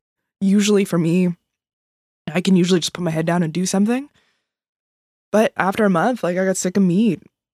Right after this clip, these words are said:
After the keto, I was so sick of eating such high-fat foods. Like, I don't, I mean, you could certainly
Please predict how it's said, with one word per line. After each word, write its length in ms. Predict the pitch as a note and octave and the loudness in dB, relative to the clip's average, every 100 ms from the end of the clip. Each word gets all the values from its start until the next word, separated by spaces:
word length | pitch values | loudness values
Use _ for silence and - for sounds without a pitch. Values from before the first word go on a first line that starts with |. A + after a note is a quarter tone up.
| _ | _
After 580 | E3+ E3+ F#3 F#3 F3+ F#3 - _ _ _ _ _ _ _ _ | -6 -6 -2 -2 0 -2 -6 _ _ _ _ _ _ _ _
the 160 | G3 G3 | -4 -2
keto, 340 | - F#3 A3 | 0 2 4
I 60 | E3 | 4
was 180 | E3 E3 | 2 0
so 360 | - F#3 F3 | -2 0 2
sick 260 | F3 F3+ F3+ | 2 -2 -2
of 100 | E3+ | -2
eating 220 | F3 E3 | -2 -2
such 220 | - D#3+ | -4 -6
high-fat 500 | - D#3+ E3 E3+ F3 | -6 -4 -4 -2 -4
foods. 400 | - D#3 G3 D#3 | -2 0 0 0
Like, 160 | C3+ - | -4 -4
I 80 | C#3 | -2
don't, 360 | E3 D3 - - _ - | 0 0 -4 -12 _ -4
I 100 | E3 | 0
mean, 300 | D#3+ D#3 C#3+ - - | 2 0 -4 -10 -6
you 180 | E3+ E3 | -4 -2
could 160 | E3 | -4
certainly 360 | F3+ F3+ D#3+ | -2 0 -2